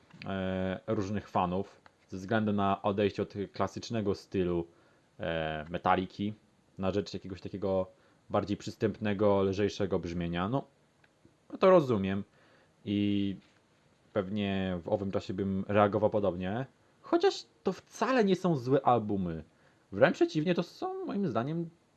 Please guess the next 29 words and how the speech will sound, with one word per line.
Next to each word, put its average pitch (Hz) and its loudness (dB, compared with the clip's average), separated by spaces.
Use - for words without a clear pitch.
jak - -2
najbardziej, 135 0
no, 165 0
spoko - 6
płyty. 98 -2
Wiadomo, 143 6
że 104 0
zupełnie 110 2
inne 123 0
niż, 90 -4
e, 87 0
to, 104 -2
co - -4
Metallica 98 0
ga-, 92 0
ga-, 90 0
ga-, 92 0
grała 90 4
kiedyś. 90 -2
I - -8
na 98 0
tej 104 -2
pły-, 101 0
na 101 -4
tych - -10
płytach 95 0
gra 90 4
znacznie 95 -4
bardziej, 92 0